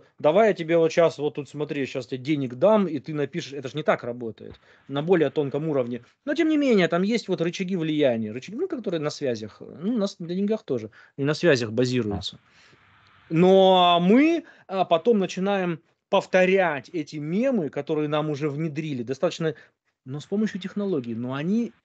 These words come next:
Speaker 1: как бы и управляют этой технологией, и все равно, я думаю, они подвержены ей. Все равно. Ну, более трезво, более где-то критично. Да, все равно. То есть у него и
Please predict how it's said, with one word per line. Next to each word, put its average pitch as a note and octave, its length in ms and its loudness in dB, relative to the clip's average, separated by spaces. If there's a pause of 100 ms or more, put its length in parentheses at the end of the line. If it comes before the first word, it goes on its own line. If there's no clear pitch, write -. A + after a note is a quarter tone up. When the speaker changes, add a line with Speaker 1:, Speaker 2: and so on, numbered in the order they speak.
(120)
Speaker 1:
как F#3 200 -8
бы F#3+ 320 -2 (120)
и G3 100 -4
управляют G3+ 540 -4
этой F#3+ 160 -6
технологией, E3+ 720 -4
и D3+ 40 -10
все - 200 -8
равно, F#3 340 -2
я A3 60 0
думаю, G3+ 320 -2
они F#3 120 -2
подвержены D3 680 -6
ей. G2+ 480 -14 (1500)
Все - 240 -8
равно. D3+ 680 -2
Ну, G3+ 300 -2
более G3+ 360 4
трезво, B2 640 -2
более D3 380 0
где-то C#3 280 -6
критично. A#2 760 -10
Да, D3 140 2
все C3+ 160 -2
равно. D3+ 240 4
То G2+ 100 -6
есть A2 140 -10
у B2+ 140 -8
него B2 220 -2
и D3 380 -6